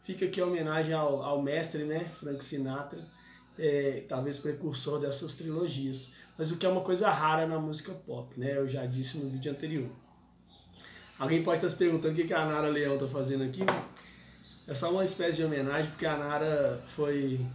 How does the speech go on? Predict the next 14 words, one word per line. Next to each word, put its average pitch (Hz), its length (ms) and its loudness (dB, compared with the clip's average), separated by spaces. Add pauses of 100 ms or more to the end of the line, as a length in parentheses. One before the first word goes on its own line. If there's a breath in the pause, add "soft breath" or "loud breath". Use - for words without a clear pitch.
(220)
é, 135 320 -8 (340)
tema 160 260 4
do 135 80 -4
primeiro 156 340 0
vídeo 139 280 -4
do - 60 -14
canal, 151 460 -2
né? 160 100 -4 (640 loud breath)
Resenhei 143 380 -2
o 135 40 -4
disco 127 240 -10
dela 135 320 0
e 127 40 -8
tal. - 180 -16